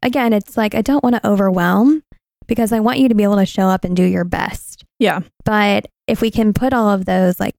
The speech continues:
Speaker 1: boundaries in place around dreaming versus actions versus anything else, 'cause there's a million things that we do together.
Speaker 2: Yeah.
Speaker 1: And to just know that we're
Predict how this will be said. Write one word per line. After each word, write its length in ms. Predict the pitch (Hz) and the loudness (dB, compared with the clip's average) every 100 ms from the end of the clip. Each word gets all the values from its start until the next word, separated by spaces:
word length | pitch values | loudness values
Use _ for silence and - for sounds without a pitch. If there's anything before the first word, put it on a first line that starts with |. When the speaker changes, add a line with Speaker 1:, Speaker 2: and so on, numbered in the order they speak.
| _ | _
Speaker 1:
boundaries 760 | 170 180 180 202 196 226 220 - - _ _ 208 | -4 -2 -2 -2 0 0 0 -6 -20 _ _ -2
in 160 | 190 | 0
place 320 | - 185 185 | 2 0 0
around 600 | 196 196 185 180 185 196 | 2 2 2 0 0 0
dreaming 540 | 185 202 190 185 180 180 | 0 0 2 2 0 -2
versus 300 | 175 - 170 | -4 -4 -8
actions 640 | - 165 - 180 165 165 | -6 -6 -6 -6 -6 -6
versus 380 | 165 165 - 175 - | -8 -10 -10 -12 -2
anything 380 | 220 220 185 - | 2 2 2 -2
else, 200 | - - | -6 -4
'cause 160 | 185 | -4
there's 180 | 180 170 | -2 -2
a 60 | 180 | 0
million 400 | 208 233 208 190 | 2 2 2 0
things 240 | - 180 | -4 -4
that 120 | - | -4
we 120 | - | -4
do 160 | - - | -2 -4
together. 480 | 190 - - - 214 - | -4 -6 -4 -4 -4 0
Speaker 2:
Yeah. 240 | 220 160 175 - _ _ _ _ _ - | 0 0 -6 -10 _ _ _ _ _ -2
Speaker 1:
And 220 | 233 233 | -2 -2
to 100 | - | -4
just 240 | 233 311 - | -2 0 2
know 480 | 220 214 208 185 180 | 4 4 4 2 2
that 220 | 185 190 | 0 0
we're 200 | 196 | 0